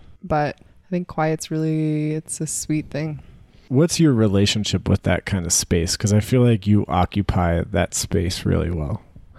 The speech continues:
Speaker 2: where you can sit in silence, which I think is really uncomfortable for many people, including myself.
Speaker 1: Yeah, I just had this conversation yesterday, actually.
Speaker 2: Really?
Speaker 1: <laughs> Um, yeah, because I think that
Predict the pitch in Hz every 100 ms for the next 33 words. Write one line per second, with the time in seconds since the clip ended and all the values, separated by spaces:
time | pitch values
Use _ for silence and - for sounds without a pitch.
0 | - - 107 107 104 101 92 - 92 85
1 | 87 85 85 87 - - - 82 80 80
2 | - - - - - - - - - _
3 | 98 120 120 107 98 92 104 104 90 -
4 | 101 90 85 - 85 85 82 92 87 85
5 | 87 - 95 85 80 - 90 98 - -
6 | _ _ - - - 170 160 160 160 165
7 | 160 - - 165 151 147 151 139 139 -
8 | - 170 - 156 196 - - 254 226 123
9 | 104 95 95 233 - - - - - _
10 | - 170 160 156 156 - 185 202 156 135
11 | 175 165 165 170 165 - 170 156 -